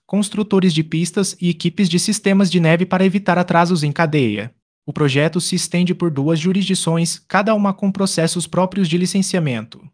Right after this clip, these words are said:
Sistema de neve artificial, capacidade e infraestruturas. Você encontrará uma infraestrutura extensa projetada para suportar as novas pistas, oitenta milhas de tubulação já instaladas,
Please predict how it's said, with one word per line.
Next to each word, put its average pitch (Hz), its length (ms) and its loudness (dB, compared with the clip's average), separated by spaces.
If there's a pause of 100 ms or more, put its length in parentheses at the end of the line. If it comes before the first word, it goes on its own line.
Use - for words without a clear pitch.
(260)
Sistema 196 340 2
de 175 120 2
neve 170 240 4
artificial, 190 840 0
capacidade 170 720 0
e 185 60 0
infraestruturas. 185 800 0
Você 135 280 0
encontrará 180 580 2
uma 202 140 4
infraestrutura 196 760 0
extensa 175 420 -2
projetada 180 560 2
para 175 180 0
suportar 175 560 0
as 160 120 2
novas 165 320 0
pistas, - 600 -8
oitenta 175 400 0
milhas 156 280 2
de 156 100 0
tubulação 185 580 2
já 139 200 4
instaladas, 147 840 -2